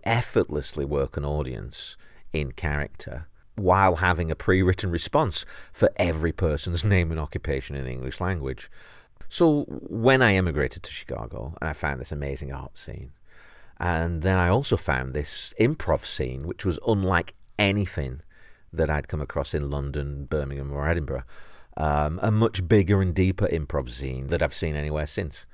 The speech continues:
And within the scene, I discovered that there are cliques and even, um, an industry of improv education that's,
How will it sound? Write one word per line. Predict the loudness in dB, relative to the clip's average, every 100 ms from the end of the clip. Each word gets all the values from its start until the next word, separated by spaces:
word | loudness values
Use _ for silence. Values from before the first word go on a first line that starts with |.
| -20 -20 -20 _ -20 _ 2
And | 4 8
within | 8 8 8
the | 4
scene, | 2 2 0 -4
I | -2 -2
discovered | 0 2 2
that | 0 0
there | 2 4
are | 2 2 0 -2 -6 -14 _ _ _ -20 -16
cliques | -8 2 2 2 -6 -6 -4 -4 -6 -16 _
and | -2 0 0 -2 -4 -4 2
even, | 4 4 2 0 0
um, | 0 2 2 0 -2 -6 -10 -16 _ _ -4
an | -2
industry | 2 2 2 0 -2 0 0 0
of | 0 0
improv | 0 -2 2 2 2 -2 -8
education | -2 -2 -2 2 2 2 -4 -6
that's, | -8 -10